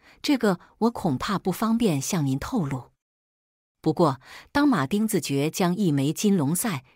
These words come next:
进信使手里时，他的脸上立刻换上了谄媚的笑容。“是公爵之女，玛格丽小姐写的信，同时还附带了三百金龙。”“是吗？”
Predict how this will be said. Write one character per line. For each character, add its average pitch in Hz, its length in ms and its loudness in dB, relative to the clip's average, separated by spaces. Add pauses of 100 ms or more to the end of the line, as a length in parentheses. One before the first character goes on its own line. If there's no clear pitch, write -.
(100)
进 170 240 4
信 135 260 -2 (180)
使 - 280 2
手 147 200 -2
里 151 160 -2
时， 123 340 -4 (380)
他 - 140 -8
的 196 100 0
脸 139 240 0
上 156 280 -2 (220)
立 240 200 4
刻 175 240 -2
换 208 260 0
上 151 180 -2
了 131 100 -2
谄 120 260 -4
媚 147 160 0
的 135 80 -4
笑 135 260 -4
容。 117 300 -8 (960)
“是 - 200 0
公 202 200 4
爵 147 220 0
之 180 160 2
女， 127 340 0 (360)
玛 165 240 0
格 180 160 0
丽 220 160 0
小 170 280 -2
姐 175 200 -2
写 139 240 -4
的 123 100 -4
信， 196 320 -2 (380)
同 254 200 2
时 233 340 -2
还 175 200 -2
附 202 240 -4
带 165 160 2
了 135 100 -2
三 269 300 0
百 202 180 -2
金 185 280 2
龙。 120 320 -4 (920)
”“是 - 200 0
吗？” 269 240 2